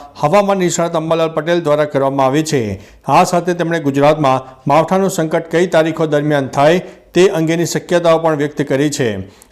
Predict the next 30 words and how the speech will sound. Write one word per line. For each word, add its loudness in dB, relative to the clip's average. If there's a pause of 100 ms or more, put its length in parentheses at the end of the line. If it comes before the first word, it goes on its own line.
અંબાલાલ 2
પટેલની 0
કેટલીક -4
આગાહીઓ 0
છે, 0 (340)
તે 0
તમે 0
ધ્યાનમાં 0
રાખજો. 0 (480)
માર્ચ 2
મહિનાની 0
શરૂઆત 2 (420)
માવઠાથી 2
થઈ 0
છે. 0 (320)
ભારે 2
પવન, 2
કરા 2
અને 0
કમોસમી 0
વરસાદે 2 (300)
તૈયાર 4
થયેલા 2
કૃષિ 0
પાકને -2
નુકસાન -2
પહોંચાડ્યું 0
છે. 0 (440)
માવઠામાં 0
ઉપરાંત 0